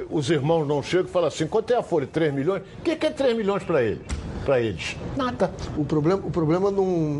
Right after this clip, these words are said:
Speaker 2: não,
Speaker 1: Porra,
Speaker 2: na
Speaker 1: não
Speaker 2: minha,
Speaker 1: ajuda
Speaker 2: na
Speaker 1: em
Speaker 2: minha
Speaker 1: nada.
Speaker 2: visão, o problema não passa só nisso aí, não. Porque o centro de treinamento foi comprado com dinheiro de quem?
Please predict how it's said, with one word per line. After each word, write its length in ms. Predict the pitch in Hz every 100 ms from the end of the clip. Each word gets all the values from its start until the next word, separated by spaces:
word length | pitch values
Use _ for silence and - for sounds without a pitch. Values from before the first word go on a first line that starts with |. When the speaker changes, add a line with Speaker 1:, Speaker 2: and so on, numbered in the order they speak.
| 156
Speaker 2:
não, 140 | 160
Speaker 1:
Porra, 200 | 427 - - -
Speaker 2:
na 60 | 92
Speaker 1:
não 100 | 160
Speaker 2:
minha, 100 | 196
Speaker 1:
ajuda 100 | 214
Speaker 2:
na 100 | 202
Speaker 1:
em 40 | 170
Speaker 2:
minha 120 | 220
Speaker 1:
nada. 140 | 220
Speaker 2:
visão, 200 | - 220
o 40 | 233
problema 360 | 220 185 233
não 120 | 254 226
passa 320 | 226 233 233
só 220 | - 240
nisso 280 | 226 226 233
aí, 100 | 254
não. 180 | 226 - - - - -
Porque 400 | 143 - 165 156 - - 151
o 80 |
centro 340 | 131 - 254 -
de 80 | 175
treinamento 580 | 180 170 147 180 240
foi 140 | - 190
comprado 500 | 165 143 185 233 226
com 140 | 208
dinheiro 260 | 156 202 240
de 140 | 294
quem? 340 | - 170 131